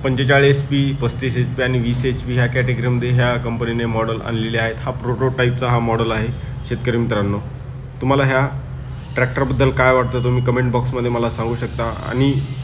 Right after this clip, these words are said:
व्हिडिओ आवडला असेल तर like आणि सबस्क्राईब करू शकता.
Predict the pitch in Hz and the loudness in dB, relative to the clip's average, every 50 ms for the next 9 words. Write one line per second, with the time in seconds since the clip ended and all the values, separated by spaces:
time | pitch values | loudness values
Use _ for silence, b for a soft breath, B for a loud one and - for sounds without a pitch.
0 | - - - - - - - - - 117 113 120 127 135 135 127 127 127 127 127 | -10 -10 -10 -10 -10 -8 -8 -8 -4 -2 2 4 4 6 6 6 6 6 6 6
1 | 127 123 127 131 123 117 117 117 117 120 117 120 123 123 120 120 123 113 - - | 4 4 2 0 0 0 0 2 2 2 2 2 0 0 0 0 -2 -4 -4 -2
2 | 127 123 120 123 123 120 107 104 117 107 - - 110 110 107 | -2 0 0 0 -2 -4 -4 -4 -6 -6 -6 -6 -6 -8 -8